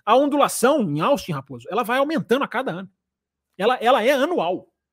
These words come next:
Ela não é assim, "Ah, tem muitos anos." Não, o asfalto foi recapeado há pouco tempo.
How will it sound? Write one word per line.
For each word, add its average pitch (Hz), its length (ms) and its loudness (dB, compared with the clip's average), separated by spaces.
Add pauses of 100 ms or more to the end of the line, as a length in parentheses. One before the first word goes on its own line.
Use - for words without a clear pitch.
(100)
Ela 196 180 -6
não 240 140 -4
é 269 120 -4
assim, - 500 -12
"Ah, 277 480 -4
tem 247 100 -6
muitos 247 340 -6
anos." 220 460 -4
Não, 302 220 -6
o 202 60 -2
asfalto - 340 -4
foi 285 100 -2
recapeado 254 420 -4
há - 40 -2
pouco 285 200 -12
tempo. 240 240 -12